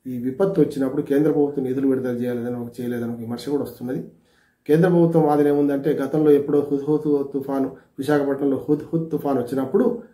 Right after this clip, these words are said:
మేము ఇచ్చిన నిధులే పూర్తి ఖర్చు చేసుకోలేదు, ఇప్పటికి ఐదు వందల యాభై కోట్ల రూపాయల నిధులు మీ దగ్గర నిల్వ ఉన్నాయి,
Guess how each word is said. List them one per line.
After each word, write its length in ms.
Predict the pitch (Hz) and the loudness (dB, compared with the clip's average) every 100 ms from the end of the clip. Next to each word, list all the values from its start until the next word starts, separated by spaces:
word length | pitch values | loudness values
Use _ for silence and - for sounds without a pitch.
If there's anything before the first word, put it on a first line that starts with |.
| _ _ 139 | _ _ 0
మేము 140 | 131 | 0
ఇచ్చిన 320 | 123 170 160 | 0 6 6
నిధులే 260 | 131 139 - | 6 2 0
పూర్తి 280 | 151 135 151 | 0 -2 -2
ఖర్చు 340 | 127 117 131 | -4 -4 -4
చేసుకోలేదు, 380 | 123 - 131 196 | -4 -4 -2 0
ఇప్పటికి 360 | 165 165 165 | 0 0 2
ఐదు 160 | 139 147 | 4 4
వందల 180 | 147 139 | 4 2
యాభై 220 | 127 131 | 0 -2
కోట్ల 240 | 131 120 | -4 -6
రూపాయల 260 | 123 151 151 | -8 -4 -2
నిధులు 220 | 123 143 | 0 2
మీ 160 | 135 120 | 2 0
దగ్గర 180 | 117 113 | -6 -8
నిల్వ 320 | 120 127 143 | -4 0 2
ఉన్నాయి, 440 | 131 165 240 - | 2 2 0 -4